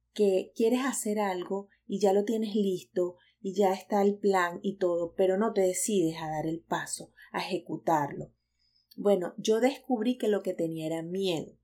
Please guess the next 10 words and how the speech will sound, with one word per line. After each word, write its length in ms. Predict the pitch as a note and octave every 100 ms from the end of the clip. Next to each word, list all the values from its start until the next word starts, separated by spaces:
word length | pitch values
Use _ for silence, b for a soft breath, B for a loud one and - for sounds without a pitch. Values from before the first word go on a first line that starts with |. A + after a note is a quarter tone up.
| _ _
miedo 240 | - G3+ A#3+
a 40 |
hacer 320 | B3 C#4 C4
cosas 320 | - C4 C#4 B3+
diferentes 800 | A3 B3 - F3+ F#3+ A3 F3+ E3+
de 80 | E3+
las 160 | E3 E3
que 160 | - E3
venía 400 | E3 G3 G3+ D#3
haciendo, 640 | - F#3 F3+ D#3 - -